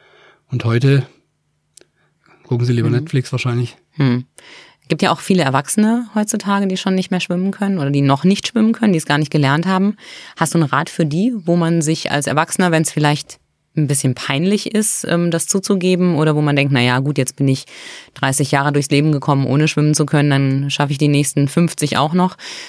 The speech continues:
Speaker 2: Ähm, hast du einen Rat für die, wohin sie sich vertrauensvoll wenden sollen? Sag jetzt nicht Ludwigsburg, das ist nicht unbedingt um die Ecke für unsere
Speaker 1: Ich würd sagen,
Speaker 2: Zuhörer.
Speaker 1: in den jeweil-, also wenn's, es gibt, glaub ich, schon noch fast überall Schwimmvereine und
Speaker 2: Mhm.
Speaker 1: also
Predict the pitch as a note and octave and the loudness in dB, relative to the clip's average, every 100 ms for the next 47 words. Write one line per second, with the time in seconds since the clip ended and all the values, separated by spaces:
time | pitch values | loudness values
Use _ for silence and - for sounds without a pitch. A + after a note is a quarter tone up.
0 | - D3+ D3 C#3+ D3+ E3+ E3 C#3+ E3+ - | -6 0 0 0 0 0 0 -2 -4 -2
1 | D#3+ F3+ A3+ F#3 F3 F#3 F3 E3+ - - | 0 2 2 2 0 2 0 -2 -6 -14
2 | - D#3 - D#3+ F#3+ - D#3+ D#3+ F3+ E3 | -8 -6 -2 -2 0 -2 0 0 0 0
3 | D3+ E3+ F#3+ - G#3 G#3 G3+ G3+ - G3+ | 0 0 0 0 0 0 0 -4 0 -2
4 | G3 E3+ - - G3+ - F3+ E3 E3+ - | 0 -4 -4 -2 -2 0 0 0 -2 -2
5 | D#3 - E3+ - C3 - C#3+ D3+ F3 C#3 | -4 -2 -4 -2 -4 0 2 4 4 2
6 | C3 B2+ D3 D#3+ C#3+ C3+ C#3 C#3 C#3+ C#3+ | 2 2 2 4 4 4 4 4 4 4
7 | C#3 C3+ D3 E3+ D3+ C#3+ D3 E3+ - C#3 | 4 2 2 2 2 4 4 2 -4 -4
8 | F3 - - C#3+ C3+ E3+ G#3+ E3 F3 E3+ | -4 -4 0 2 2 2 2 2 0 0
9 | - E3+ E3 C#3+ D#3+ G3 G3 E3+ C3+ B2+ | -2 0 2 2 0 0 0 0 0 0
10 | B2 B2 D#3+ C3 C3 | -2 -2 -2 0 0